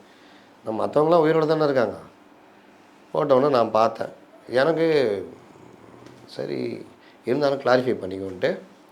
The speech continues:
ராதாகிருஷ்ணனுக்கு ஃபோன் அடிச்சேன். "என்ன சார் இப்படி போடுது?" "நானும் பார்த்தேன் தம்பி" என்னாரு. எண்பத்தி ரெண்டுல என்ன, ஜெய, ஜெய, இவரு ஜெய அன்பழகன் அப்போ இதுல இருந்தாரு, பகுதியில கூட இல்ல,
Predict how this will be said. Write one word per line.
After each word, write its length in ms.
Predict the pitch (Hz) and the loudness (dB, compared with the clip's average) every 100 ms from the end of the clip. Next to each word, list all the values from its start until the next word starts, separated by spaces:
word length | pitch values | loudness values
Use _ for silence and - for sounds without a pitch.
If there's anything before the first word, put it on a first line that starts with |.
| - | 0
ராதாகிருஷ்ணனுக்கு 640 | 131 165 151 127 120 117 127 | 2 4 4 2 -4 -4 -4
ஃபோன் 220 | 113 107 | -2 -4
அடிச்சேன். 180 | 98 - - | -6 -12 -10
"என்ன 160 | 117 135 | -4 0
சார் 320 | 117 135 - - | 2 2 -2 -14
இப்படி 300 | 104 104 113 | -10 -4 -4
போடுது?" 40 | 104 | -4
"நானும் 280 | 104 151 131 | -6 -2 4
பார்த்தேன் 260 | 123 127 | 4 2
தம்பி" 340 | 113 104 113 - - - - - - - 95 | -4 -6 -8 -12 -20 -20 -20 -20 -20 -20 -16
என்னாரு. 200 | 90 - - - - - | -14 -16 -20 -20 -12 -2
எண்பத்தி 380 | 123 156 147 123 | 0 0 0 0
ரெண்டுல 140 | 117 | 0
என்ன, 300 | 110 107 107 | 0 0 -2
ஜெய, 360 | 98 127 120 110 - - - 123 | 2 4 4 0 -8 -20 -6 2
ஜெய, 340 | 151 147 139 | 6 8 6
இவரு 140 | 139 | 6
ஜெய 300 | 120 127 165 | 4 4 4
அன்பழகன் 420 | 143 143 135 147 165 | 6 6 6 4 2
அப்போ 500 | 131 135 120 110 107 107 113 | 2 2 2 2 -2 -4 -6
இதுல 120 | 139 | 0
இருந்தாரு, 360 | 160 131 117 104 | 4 4 6 4
பகுதியில 380 | 110 131 151 147 | 2 2 4 4
கூட 160 | 135 147 | 6 4
இல்ல, 280 | 135 131 | 4 0